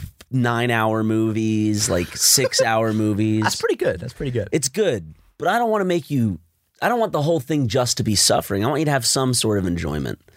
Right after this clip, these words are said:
Speaker 1: That's why I put in LaQuisha at the very end.
Speaker 2: Yes. Uh, which LaQuisha, for the
Speaker 1: <laughs> Doesn't he
Speaker 2: uninformed
Speaker 1: sound like Norm Macdonald's, like, younger brother?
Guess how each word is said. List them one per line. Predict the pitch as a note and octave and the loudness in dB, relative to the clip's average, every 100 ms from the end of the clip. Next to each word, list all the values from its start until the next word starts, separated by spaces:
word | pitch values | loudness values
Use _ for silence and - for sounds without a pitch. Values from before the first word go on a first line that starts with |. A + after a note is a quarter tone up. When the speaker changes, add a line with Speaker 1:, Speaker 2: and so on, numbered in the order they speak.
| - - | -20 -4
Speaker 1:
That's | C3+ D3+ C#3 | -2 0 0
why | B2+ | 0
I | B2 | 0
put | A#2+ A2+ | -2 -2
in | |
LaQuisha | A2+ A#2 - D#3+ D3+ A2+ | -2 -2 -2 0 0 -2
at | F#2 | -2
the | F#2+ | 0
very | G#2 G#2+ A2+ | 0 0 0
end. | E3 A2+ F2+ | 0 0 -4
Speaker 2:
Yes. | - - - | -10 -12 -4
Uh, | A#2+ B2 A#2+ A#2 - _ _ _ _ | 0 2 2 0 -4 _ _ _ _
which | C#3 C3+ C3 - - - _ _ - | -2 0 0 -2 -6 -10 _ _ -2
LaQuisha, | C3+ B2+ - C4+ C4+ C3 F#2 G2 - _ _ - | 0 0 0 -2 0 -2 -2 -4 -12 _ _ -10
for | B2 | -2
the | B2 A2+ | 0 0
Speaker 1:
<laughs> | G#2+ - - - - - - | 0 0 -2 -2 -6 -18 -6
Doesn't | D3 E3+ B3+ | 0 0 0
he | D4 | 0
Speaker 2:
uninformed | |
Speaker 1:
sound | - A3+ G3+ | 0 2 0
like | G#3 G3 | 0 -2
Norm | D#3+ D3 D3+ D#3+ | -2 0 0 0
Macdonald's, | D#3+ C#3 C3 C#3 D3 C#3+ C3 | -2 0 0 2 0 0 -2
like, | B2+ | -2
younger | C3 C3 C#3 C3 | 0 0 0 0
brother? | A#2 A2+ B2+ C#3 D#3 | 0 0 0 0 -4